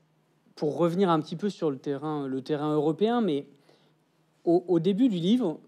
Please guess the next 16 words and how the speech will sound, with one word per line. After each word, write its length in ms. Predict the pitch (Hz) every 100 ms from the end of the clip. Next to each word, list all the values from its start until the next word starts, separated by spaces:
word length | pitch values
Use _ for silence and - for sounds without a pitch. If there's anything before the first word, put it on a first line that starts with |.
| -
vous 220 | 147 165
nous 100 | 165
dites, 400 | 165 277 - - -
et 160 | 143
vous 120 | 117 110
le 60 |
faites, 320 | - 214 -
que 140 | - 170
vous 220 | 165 151
allez 160 | 151 180
faire 180 | 214
une 100 | 190
histoire 240 | 143 - 185
par 160 | 156
en 100 | 135
bas, 280 | 131 175 -